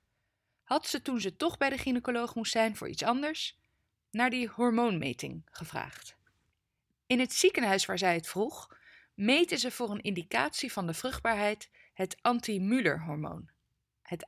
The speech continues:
A M H, en het follikelstimulerend hormoon, de F S H. Allebei.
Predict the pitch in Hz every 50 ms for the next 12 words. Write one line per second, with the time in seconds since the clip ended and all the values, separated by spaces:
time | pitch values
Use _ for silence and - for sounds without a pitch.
0 | _ - 240 262 254 - - 214 208 202 175 151 160 151 143 147 - _ _ _
1 | _ _ _ _ _ _ - _ _ _ 220 262 302 349 392 381 - _ - -
2 | 220 226 - - - - - - - 202 202 214 269 - - 233 226 226 - -
3 | _ _ _ - - - - - 226 202 202 196 185 202 208 190 156 147 156 -
4 | 165 160 156 151 147 143 - - - _ _ _ _ _ _ _ _ _ - 190
5 | - - 233 208 - - 151 - - 151 147 143 - - _ _ _ _ _ _
6 | _ _ _ _ _ _ _ _ _ _ _ _ _ _ _ _ _ 220 233 247
7 | 196 156 - - - -